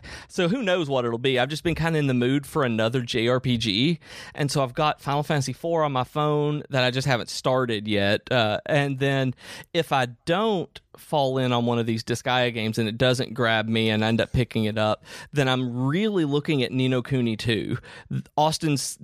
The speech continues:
like, going crazy on this game. He is really seeming to lose his mind on how awesome it is. And it looks so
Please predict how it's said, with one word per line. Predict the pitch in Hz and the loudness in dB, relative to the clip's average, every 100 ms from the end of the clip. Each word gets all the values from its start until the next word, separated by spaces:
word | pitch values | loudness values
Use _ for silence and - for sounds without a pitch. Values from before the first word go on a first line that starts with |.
| 139 | -4
like, | 131 120 | -4 0
going | 135 123 | 0 0
crazy | - - 120 104 120 170 170 | -4 -4 0 2 2 2 0
on | 175 | 2
this | 180 170 | 0 0
game. | 180 180 180 180 165 | 0 2 2 2 2
He | 147 131 | 2 2
is | 123 | 0
really | 127 123 135 143 | -2 -2 2 2
seeming | 135 156 139 131 | 2 0 2 2
to | 117 | 2
lose | 113 127 | 2 2
his | 139 117 | 2 2
mind | 101 104 123 127 | 2 2 2 2
on | 110 | 2
how | 107 120 117 104 | 0 0 2 0
awesome | - 95 107 147 147 | 0 -2 0 0 0
it | 151 | 0
is. | 170 165 160 - - 208 - | 0 0 -2 -6 -8 -6 0
And | 220 175 147 139 - - _ _ _ | 2 2 0 -4 -10 -16 _ _ _
it | 165 156 | 0 0
looks | 143 147 185 - - | -2 0 0 0 -4
so | - - 151 156 156 | -4 -2 0 2 0